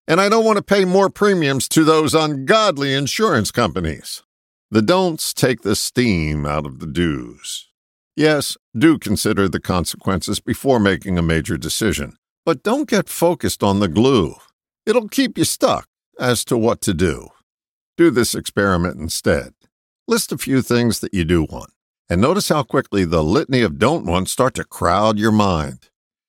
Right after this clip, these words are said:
It's a pattern of thinking that keeps our focus scattered,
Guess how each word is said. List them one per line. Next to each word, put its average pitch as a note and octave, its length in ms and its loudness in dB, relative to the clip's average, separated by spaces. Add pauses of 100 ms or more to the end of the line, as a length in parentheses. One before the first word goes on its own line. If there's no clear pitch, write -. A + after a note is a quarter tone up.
(180)
It's D#3+ 180 0
a D#3 80 -2
pattern F3+ 400 0
of C#3 100 -2
thinking G#2+ 500 -2
that A2 180 0
keeps D#3 320 -4
our B2+ 100 2
focus A#2+ 500 -2
scattered, C#3 680 -6